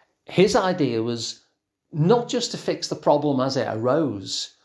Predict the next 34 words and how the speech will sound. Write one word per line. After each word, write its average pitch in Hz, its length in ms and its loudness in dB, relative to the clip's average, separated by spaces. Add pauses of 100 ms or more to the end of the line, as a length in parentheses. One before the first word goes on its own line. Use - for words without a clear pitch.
(220)
but - 120 2
of 135 180 0
all 214 300 6
the - 120 -4
problems 156 380 -2
that 143 100 -4
are 131 60 -4
going 120 340 -4
on, 135 240 0
find 180 560 -4
the 165 80 -4
thing 139 680 -2 (580)
that 147 140 2
is 135 160 0
causing 139 760 2 (240)
the 139 80 -6
vast - 380 -4
majority 127 880 -2 (260)
of 120 220 -4
the 120 80 0
problems 120 640 0
and 135 100 -6
fix - 440 -4
that 170 240 -6
first. 139 680 -2 (960)
And 175 100 2
so 196 140 8
he 196 80 2
almost 233 320 0
had, 190 160 -8
like, 160 220 -2
a, 156 180 -2
a 143 80 -6
prioritization 156 1400 -2